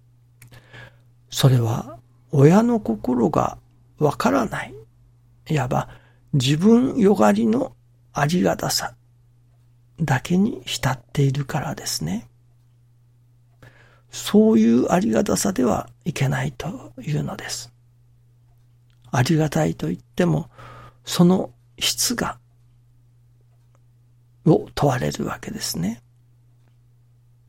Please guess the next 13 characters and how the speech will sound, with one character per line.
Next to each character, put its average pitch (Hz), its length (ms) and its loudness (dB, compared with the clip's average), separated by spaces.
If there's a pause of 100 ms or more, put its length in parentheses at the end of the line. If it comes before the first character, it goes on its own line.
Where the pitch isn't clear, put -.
(1400)
天 175 200 4
地 - 220 -2
に 143 160 2
通 - 220 -4
う、 175 240 0 (540)
神 175 220 4
様 151 300 2
の 170 260 2
お 180 40 0
心 - 460 2
に - 180 -2
通 - 220 -4
う、 117 140 -2